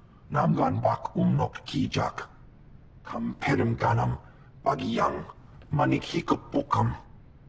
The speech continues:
Mem yuka hal hal krama. Niknoga nelalu mem nulak.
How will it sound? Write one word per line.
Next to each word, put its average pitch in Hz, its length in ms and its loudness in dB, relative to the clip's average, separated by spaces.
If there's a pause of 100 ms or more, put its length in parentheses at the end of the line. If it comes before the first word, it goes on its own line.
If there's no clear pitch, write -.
(280)
Mem 208 200 2
yuka - 360 0
hal - 280 0
hal 120 240 -2
krama. 82 440 -4 (220)
Niknoga - 540 0
nelalu 60 560 2
mem 60 240 0
nulak. - 360 0